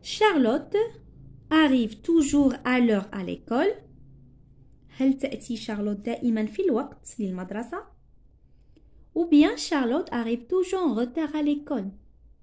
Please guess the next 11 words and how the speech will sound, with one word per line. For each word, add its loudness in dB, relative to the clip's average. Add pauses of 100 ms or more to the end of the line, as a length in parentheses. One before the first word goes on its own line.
(760)
Charlotte -6
arrive -4
toujours -6
en 4
retard -6 (160)
à -2
l'école. -4 (1800)
إذن 0
هذا -2
هو -4
الجواب -4